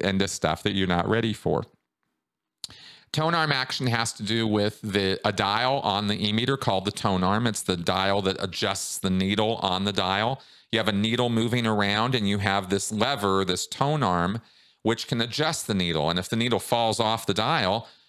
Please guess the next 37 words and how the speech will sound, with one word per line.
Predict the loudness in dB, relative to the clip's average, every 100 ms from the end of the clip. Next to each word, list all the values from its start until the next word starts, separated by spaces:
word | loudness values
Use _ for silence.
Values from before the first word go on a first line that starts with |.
| _ -4
you | 0
need | 0 -2 0
to |
move | 0 2
the | 0
tone | 0 0 0
arm | 0 0
to | 0
bring | 2 2
it | 0 0
back. | -2 -2 -6 -12 -20 _ _ _ _ _ _
And | -2 0
the | 2
idea, | 0 0 0 0
the | 0 -2
theory | 0 2 2 2
of | 0
Scientology | -2 -2 -2 0 0 0 -2 -2 0
auditing | 0 0 -2 -2
is, | 0 0 0 0
and | 0
the | 0 0
E | 0
meter, | 0 2 2 2
is | 0 0
that | 0
when | 0 -2
the |
tone | -2 0 2
arm | 2 2
is | 0
going | 0 2 2 0
down, | 0 2 2 0 0 -2 -6 -10 _ _ _ -8
that | -4 -2 -2 -2
is | -2 -2
charge | -4 0 2 2 2 2 -2 -4
erasing. | -2 0 0 0 -2 -2 -4